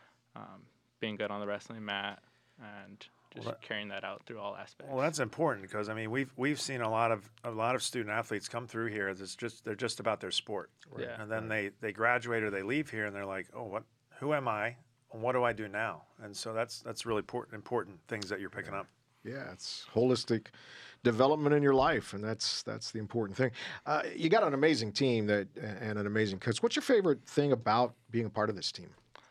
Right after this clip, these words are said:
Speaker 1: Um, I would say just, like, the community we have. Like, my team, our whole team is, like, really good.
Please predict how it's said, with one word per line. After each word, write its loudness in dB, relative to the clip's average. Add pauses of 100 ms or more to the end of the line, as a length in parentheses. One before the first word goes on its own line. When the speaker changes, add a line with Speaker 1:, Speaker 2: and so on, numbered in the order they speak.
(160)
Speaker 1:
Um, 2
I 6
would 4
say 4
just, -6
like, 0
the -2
community 2
we 4
have. 6
Like, 2
my 4
team, 0
our 6
whole 4
team -6
is, -6
like, -4
really -2
good. 0